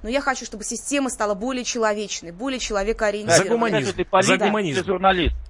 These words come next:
Speaker 3: Или
Speaker 2: За
Speaker 3: ты
Speaker 2: гуманизм и
Speaker 3: политик,
Speaker 2: дело
Speaker 3: или
Speaker 2: мира.
Speaker 3: журналист? Или, э, вот у меня вопрос.
Speaker 2: А, дорогие, дорогие радиослушатели,
Speaker 1: О,
Speaker 2: вот,
Speaker 1: радиослушатели, да, давайте.
Speaker 2: э, восемь восемьсот двести девяносто семь ноль два. Если что-то из того, что Катя с броневика сейчас нам, э, в общем, э, сообщила, вас действительно,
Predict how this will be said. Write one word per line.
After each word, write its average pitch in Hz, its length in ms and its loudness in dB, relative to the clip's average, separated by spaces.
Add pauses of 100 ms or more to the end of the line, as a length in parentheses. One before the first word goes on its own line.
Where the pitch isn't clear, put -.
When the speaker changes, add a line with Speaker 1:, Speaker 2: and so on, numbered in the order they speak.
Speaker 3:
Или - 80 -10
Speaker 2:
За 175 140 4
Speaker 3:
ты 202 120 2
Speaker 2:
гуманизм 202 260 6
и 233 40 2
Speaker 3:
политик, 170 180 0
Speaker 2:
дело 165 160 4
Speaker 3:
или 165 80 0
Speaker 2:
мира. 175 100 2
Speaker 3:
журналист? 160 340 -4 (100)
Или, 160 260 -4 (200)
э, 160 60 -10 (400)
вот 151 160 0
у 349 60 0
меня 165 200 4
вопрос. 139 300 6
Speaker 2:
А, 135 160 6
дорогие, 165 440 0
дорогие 151 380 -4
радиослушатели, 226 680 -2
Speaker 1:
О, 104 40 -4
Speaker 2:
вот, 104 140 -8
Speaker 1:
радиослушатели, - 680 -2
да, 160 160 -18
давайте. - 260 -8
Speaker 2:
э, 117 240 0
восемь 131 520 0
восемьсот 127 540 -4
двести 123 440 -4
девяносто 117 340 -4
семь 113 220 -4
ноль 110 180 -2
два. 160 400 0 (340)
Если 135 280 -2
что-то - 460 -2
из 113 120 -6
того, 123 200 -4
что - 160 -8
Катя 113 340 -2
с 107 60 -12
броневика 117 560 -2
сейчас 107 400 -8
нам, 90 360 -12
э, 78 220 -14
в 90 100 -14
общем, 90 400 -14
э, 98 220 -10
сообщила, 113 480 -2
вас 110 340 0
действительно, 104 540 -8